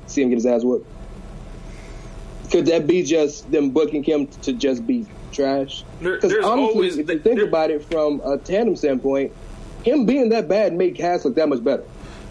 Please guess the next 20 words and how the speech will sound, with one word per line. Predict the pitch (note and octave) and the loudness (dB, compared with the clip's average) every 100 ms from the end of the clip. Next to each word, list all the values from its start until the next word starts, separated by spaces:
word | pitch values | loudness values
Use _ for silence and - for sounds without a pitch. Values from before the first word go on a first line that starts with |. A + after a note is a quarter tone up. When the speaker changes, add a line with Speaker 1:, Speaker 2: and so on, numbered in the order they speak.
| - - - | -16 -12 -6
Speaker 1:
'Cause | - | -4
Cass | - C4 A3+ | 0 0 2
has | G#3 D#3 C#3+ | 2 2 2
some | C#3 A#2+ | -2 0
amazing | C3+ C3 D#3+ G#3 G#3 D3+ C#3 | 0 2 4 4 4 2 0
hot | D3 C#3 | 0 -2
tags. | A#2+ - - - - - - | -4 -6 -12 -14 -14 -14 -10
Speaker 2:
There, | C3 D3 E3+ - B2+ | -2 0 0 -4 -6
there | C3 F#3+ F#3 - - - - - - | -2 0 0 -4 -8 -18 -16 -16 -4
always | D3 F3 E3+ C#3+ | 0 2 0 -2
is. | B2 C#3+ C#3+ | -2 -2 0
I | C3+ | -2
feel | D#3+ | -2
like | D3 B2+ | -2 -2
you, | B2+ C#3 C#3 C3+ B2+ | -4 -4 -4 -2 -2
um, | B2 A#2+ A2+ A2 | -2 -2 -4 -6
have | A#2 C#3+ C#3+ | -2 -2 -2
to | C3 | -4
leave | A#2+ C3 C3+ | -2 -2 -2
that | B2 B2 | 0 0